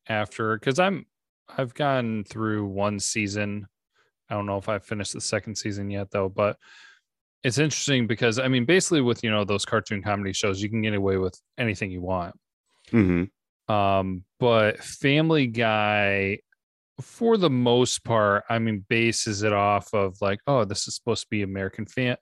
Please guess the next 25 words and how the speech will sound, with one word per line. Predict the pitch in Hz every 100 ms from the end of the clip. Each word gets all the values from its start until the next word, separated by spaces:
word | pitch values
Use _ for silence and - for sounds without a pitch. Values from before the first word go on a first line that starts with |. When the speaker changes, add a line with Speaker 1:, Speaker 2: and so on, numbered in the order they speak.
| -
Speaker 1:
an | 101
American | 98 104 101 101
family." | - 120 104 92 90
So | - 98
there's | 101 95 -
a | 123
little | 113 113
bit | 104 107
of | 92 92
reality | 101 98 95 98 107 98 127 117
there. | 123 131 139 - _ _ _ _ _ _ _ _ _
But | 117 107 113 104 110 139 117
the | -
fun | - 156 151
thing | 143 127
about | 110 113 107
Rick | 107 113 110
and | 104
Morty, | 104 104
once | 101 104 101 113
you |
get | 95 117 113
used | 101 101 - -
to | 120 123
it, | 127